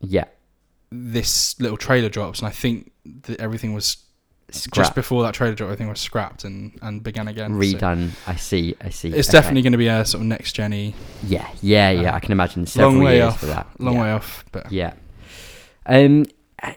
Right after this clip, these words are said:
Speaker 1: in terms of E three, uh, E A, that's like, I can't really think of much else
Speaker 2: No.
Speaker 1: that they could, that they could drop. I'm sure there'll be, there may be something that, maybe some new studio or something, but
Speaker 2: Yeah, maybe, potentially.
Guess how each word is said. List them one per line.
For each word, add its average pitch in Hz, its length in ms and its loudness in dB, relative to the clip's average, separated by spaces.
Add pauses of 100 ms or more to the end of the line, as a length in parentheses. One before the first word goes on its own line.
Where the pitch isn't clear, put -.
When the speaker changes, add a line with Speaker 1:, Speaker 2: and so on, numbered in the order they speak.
Speaker 1:
in 139 140 6
terms 175 320 6
of 170 120 2
E 143 140 8
three, 139 480 2
uh, 117 320 2
E 135 160 6
A, 98 360 4 (160)
that's - 540 -2
like, 113 320 -2 (500)
I - 80 -10
can't 139 280 0
really 120 120 2
think 127 300 2
of 92 120 -4
much 101 300 -2
else 90 520 -2 (220)
Speaker 2:
No. 110 280 -8 (340)
Speaker 1:
that 104 140 0
they 98 140 2
could, 95 320 -2 (640)
that 104 100 -12
they 98 100 -4
could 107 180 0
drop. - 160 0
I'm 110 100 -2
sure 147 180 4
there'll 95 140 2
be, 87 100 -6
there 104 180 -2
may 98 140 2
be - 100 -6
something 87 440 -4
that, 87 180 -8
maybe 87 220 -6
some 90 160 -4
new 90 180 0
studio 87 380 -4
or 82 60 -6
something, 82 340 -8
but 87 200 -4
Speaker 2:
Yeah, 131 180 0
maybe, 131 300 0 (120)
potentially. - 460 -4